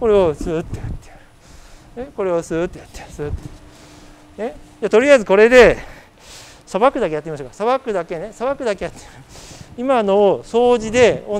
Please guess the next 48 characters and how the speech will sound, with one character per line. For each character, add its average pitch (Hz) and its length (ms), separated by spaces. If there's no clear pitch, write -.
じ 202 100
よ 202 60
う 170 40
に 156 60
作 - 200
っ 160 40
て、 226 460
あ、 311 160
こ 262 80
れ 240 40
さ - 80
ば 196 60
く - 80
だ - 60
け。 - 80
こ - 80
れ - 60
さ - 60
ば - 80
く。 - 100
こ 285 60
こ 254 80
だ 233 60
け 190 60
で - 60
す。 - 180
こ - 60
こ 240 60
だ 180 80
け 127 60
で - 60
す。 - 120
踏 247 60
ん 240 140
張 226 80
ら 220 180
な 180 80
い。 - 20
で - 280
き - 20
れ 190 100
ば 175 60
踏 214 60
ん 208 100
張 208 80
ら 214 80
な 170 100
い。 123 40